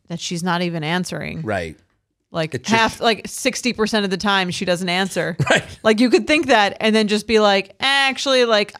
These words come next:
Speaker 1: I, I'm super busy," or
Speaker 2: Mm-hmm.
Speaker 1: something like that.
Speaker 2: She could answer. And
Speaker 1: Right,
Speaker 2: her
Speaker 1: even if
Speaker 2: not
Speaker 1: she
Speaker 2: answering
Speaker 1: changed, right.
Speaker 2: says much more.
Speaker 1: The fact that she doesn't answer to me just gives off a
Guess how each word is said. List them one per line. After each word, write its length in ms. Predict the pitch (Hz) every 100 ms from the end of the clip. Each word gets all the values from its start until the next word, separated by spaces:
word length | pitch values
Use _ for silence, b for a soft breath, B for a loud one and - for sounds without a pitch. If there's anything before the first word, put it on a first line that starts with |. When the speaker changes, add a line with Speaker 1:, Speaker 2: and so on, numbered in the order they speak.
| -
Speaker 1:
I, 520 | 196 190 185 180 - -
I'm 420 | 180 175 180 180
super 260 | 190 170
busy," 380 | 156 156 - - _
or 100 | 147
Speaker 2:
Mm-hmm. 160 | 127 120
Speaker 1:
something 320 | - 170 160
like 160 | 160 165
that. 120 | 160
Speaker 2:
She 100 | 156
could 160 | 160 147
answer. 340 | 120 104 117
And 240 | 131 139 139
Speaker 1:
Right, 260 | 214 165
Speaker 2:
her 80 | 170 170
Speaker 1:
even 40 |
if 80 | 156
Speaker 2:
not 80 | 147
Speaker 1:
she 60 |
Speaker 2:
answering 320 | 131 - - 202
Speaker 1:
changed, 100 | 220
right. 120 | 208 151
Speaker 2:
says 200 | 127 113
much 400 | 123 139 - 110
more. 320 | 95 - -
Speaker 1:
The 80 | 226
fact 220 | 285 311
that 100 | 311
she 140 | 262 277
doesn't 240 | 254 226
answer 340 | 202 226 208 175
to 140 | 208
me 480 | 196 196 190 180 -
just 260 | 180 -
gives 220 | - 190 180
off 260 | 170 170
a 280 | 170 156